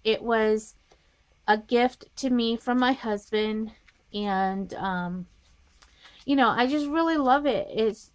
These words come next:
j-, just great. And now I'm gonna go through my setup, and, and as I go through my setup, I will show you other features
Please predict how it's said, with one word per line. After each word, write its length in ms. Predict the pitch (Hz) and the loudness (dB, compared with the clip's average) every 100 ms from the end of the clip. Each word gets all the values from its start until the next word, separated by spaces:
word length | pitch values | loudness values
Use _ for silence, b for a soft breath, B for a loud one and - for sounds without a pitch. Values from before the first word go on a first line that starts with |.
| 240 - | -20 -14
j-, 100 | - - - | -14 -12 -4
just 240 | 302 302 | -4 -2
great. 300 | 254 214 202 | -2 0 0
And 160 | 226 240 | 0 0
now 160 | 240 | 2
I'm 140 | 277 277 | 2 2
gonna 160 | 254 | 0
go 220 | 240 233 226 | 0 0 -2
through 400 | - 254 247 240 B B B | -2 0 0 -2 B B B
my 160 | 220 220 | -4 -4
setup, 460 | - 214 202 202 | -2 2 4 2
and, 240 | - 220 - - | 2 -4 -4 -4
and 220 | 226 220 | -4 0
as 220 | 233 254 | 0 2
I 60 | 285 | 0
go 180 | 262 247 | 0 0
through 140 | 254 | -2
my 100 | 226 | -4
setup, 340 | 220 226 208 196 | -4 0 0 0
I 120 | 208 | 0
will 280 | 214 220 220 | 0 2 0
show 240 | - 240 | 0 -2
you 280 | 226 214 208 | 0 0 0
other 300 | 202 208 202 | 0 0 -2
features 580 | 202 220 208 - 202 | -4 -8 -8 -6 -6